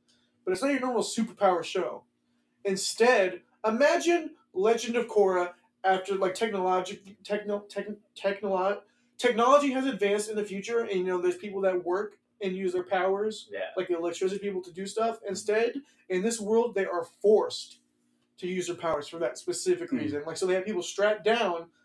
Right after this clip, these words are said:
Speaker 1: that have electrical powers to power generators, to power cities. They have people that
Speaker 3: Yeah.
Speaker 1: have fire abilities to heat things.
Speaker 3: Like,
Speaker 1: And that's
Speaker 3: imagine being
Speaker 1: they're
Speaker 3: the
Speaker 1: basically
Speaker 3: gifted
Speaker 1: tortured.
Speaker 3: people and being slave. Like, there's still slavery
Speaker 1: Yeah.
Speaker 3: in the world, stuff like that.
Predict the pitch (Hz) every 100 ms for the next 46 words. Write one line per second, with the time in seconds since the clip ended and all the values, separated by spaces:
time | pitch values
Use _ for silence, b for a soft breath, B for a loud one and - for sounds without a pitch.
0 | _ - 165 165 180 180 170 165 160 160
1 | - 156 190 180 170 180 180 165 151 151
2 | 156 - _ _ _ _ _ _ _ -
3 | 175 170 180 160 160 185 156 147 175 185
4 | 170 165 165 - 190 196 170 165 160 -
5 | 156 - 190 - 151 151 147 - b b
6 | 135 190 180 220 185 139 156 170 185 175
7 | 180 135 123 160 175 170 156 160 - 196
8 | 202 B B 135 131 143 139 120 131 127
9 | 139 135 156 - 151 - - 139 156 175
10 | 196 160 156 160 156 147 147 b b b
11 | b 127 127 131 127 131